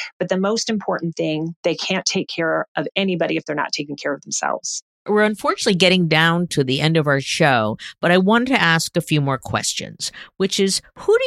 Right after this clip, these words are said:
Speaker 2: you admire, either a not-for-profit or a for-profit, for their social purpose work?
Speaker 1: There's so many people that I admire. You know, I'm an information junkie,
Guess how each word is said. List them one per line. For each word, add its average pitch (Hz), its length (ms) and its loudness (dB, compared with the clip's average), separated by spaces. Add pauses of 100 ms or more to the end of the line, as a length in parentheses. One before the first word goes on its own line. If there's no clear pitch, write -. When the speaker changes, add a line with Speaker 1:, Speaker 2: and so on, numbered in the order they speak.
Speaker 2:
you 269 100 6
admire, 139 680 2
either 165 320 0
a 156 40 0
not-for-profit 160 840 -2
or 135 140 -4
a 139 60 -6
for-profit, 135 800 -4
for 160 220 -2
their 165 500 2 (240)
social 160 460 0
purpose 123 460 -4
work? - 360 -14 (480)
Speaker 1:
There's 269 380 -2
so 180 240 -2
many 170 260 0
people 151 400 0
that 156 140 -2
I 160 160 2
admire. 151 380 0
You 180 140 0
know, 170 140 0
I'm 247 340 0
an 156 100 -2
information 175 760 -2
junkie, 165 540 -2